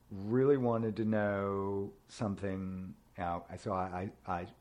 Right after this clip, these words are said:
shared with him sincerely. He offered me a way of living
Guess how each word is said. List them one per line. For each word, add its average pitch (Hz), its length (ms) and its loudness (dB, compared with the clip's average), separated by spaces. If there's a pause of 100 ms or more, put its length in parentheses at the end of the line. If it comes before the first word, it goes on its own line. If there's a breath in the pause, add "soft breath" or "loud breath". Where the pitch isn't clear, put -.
shared 120 380 2
with 98 120 0
him 87 160 -2
sincerely. 98 1200 -2 (840 loud breath)
He 117 340 0
offered 110 420 0
me 95 400 -2
a 90 100 -6
way 90 280 -2
of 90 160 -8
living 92 760 -2